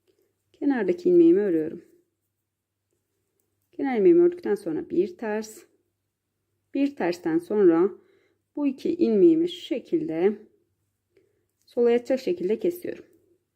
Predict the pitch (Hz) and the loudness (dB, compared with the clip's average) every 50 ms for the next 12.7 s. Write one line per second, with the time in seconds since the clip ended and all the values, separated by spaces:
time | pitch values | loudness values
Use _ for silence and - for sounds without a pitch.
0 | _ _ _ _ _ _ _ _ _ _ _ _ _ _ _ _ _ _ _ - | _ _ _ _ _ _ _ _ _ _ _ _ _ _ _ _ _ _ _ -8
1 | 277 294 302 294 - 262 202 180 180 180 202 - - - 285 330 330 - - - | -4 -4 -4 -2 0 2 4 4 4 2 0 -4 -4 0 2 2 2 0 -6 -4
2 | 208 170 165 180 175 170 170 170 - 214 214 208 214 214 208 202 208 208 220 214 | -2 0 0 0 0 0 -2 -2 0 0 0 2 2 2 2 2 0 -2 -2 -4
3 | - - _ _ _ _ _ _ _ _ _ _ _ _ _ _ _ _ _ _ | -8 -16 _ _ _ _ _ _ _ _ _ _ _ _ _ _ _ _ _ _
4 | _ _ _ _ _ _ _ _ _ _ _ _ _ _ _ _ _ _ _ _ | _ _ _ _ _ _ _ _ _ _ _ _ _ _ _ _ _ _ _ _
5 | _ _ _ _ _ _ _ _ _ _ _ _ _ _ _ _ _ _ _ - | _ _ _ _ _ _ _ _ _ _ _ _ _ _ _ _ _ _ _ -8
6 | 339 262 277 277 - - 285 254 240 269 262 254 247 240 226 247 254 262 254 - | -4 -2 -2 -2 -4 -6 -8 -2 2 4 4 6 4 4 4 2 2 0 -2 -4
7 | - _ _ _ - _ _ _ _ _ _ _ _ _ - 285 277 277 - 285 | -12 _ _ _ -20 _ _ _ _ _ _ _ _ _ -4 -2 -2 0 0 2
8 | 269 254 240 240 226 226 226 220 220 214 214 220 233 254 254 - _ _ _ _ | 2 4 4 4 4 4 4 4 4 2 2 0 0 0 -2 -4 _ _ _ _
9 | _ _ _ _ _ _ _ _ _ _ _ _ _ _ _ 294 262 202 180 180 | _ _ _ _ _ _ _ _ _ _ _ _ _ _ _ -8 -8 -4 -2 -2
10 | 175 175 - - 180 190 208 240 240 - _ _ _ _ _ _ _ _ _ _ | -2 -2 0 0 0 0 0 -2 -4 -8 _ _ _ _ _ _ _ _ _ _
11 | _ _ _ _ _ _ _ _ - 247 240 - - - 233 226 220 240 240 240 | _ _ _ _ _ _ _ _ -8 -8 -8 -8 -6 -4 -4 -2 0 0 0 0
12 | 240 240 240 226 240 233 226 226 226 233 240 247 247 | 0 -2 -2 0 2 2 2 2 0 0 -2 -2 -4